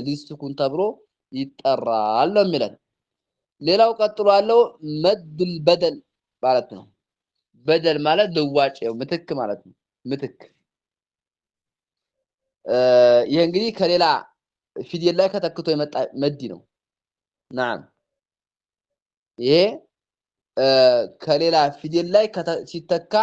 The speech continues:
ምን ሆነ? መዲ ሆነ። ይ-፣ ለምን ተባለ? በደል ተባለ። በደል ማለት ልዋጭ ማለት ተለውጦ ማለት ነው። ምን ተ-፣ ተለውጦ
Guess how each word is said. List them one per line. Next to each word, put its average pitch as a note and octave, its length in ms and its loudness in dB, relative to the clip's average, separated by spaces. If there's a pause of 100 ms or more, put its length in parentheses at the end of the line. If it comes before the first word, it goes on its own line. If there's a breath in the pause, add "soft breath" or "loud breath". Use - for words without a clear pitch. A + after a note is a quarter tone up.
(420 soft breath)
ምን D#3+ 200 -2
ሆነ? F#3 220 2 (100)
መዲ E3+ 380 -2
ሆነ። A#2+ 240 -4 (400)
ይ-፣ C3+ 160 -4
ለምን E3 320 0
ተባለ? F3+ 280 2 (560)
በደል E3+ 360 2
ተባለ። A2+ 340 -4 (960)
በደል E3 300 0 (120)
ማለት F#3+ 300 -2
ልዋጭ E3+ 380 0
ማለት B2 240 -6
ተለውጦ E3 440 -2 (100)
ማለት G#2 240 -8
ነው። - 120 -20 (840)
ምን B2+ 180 -8
ተ-፣ D3+ 240 -4
ተለውጦ D3 420 -2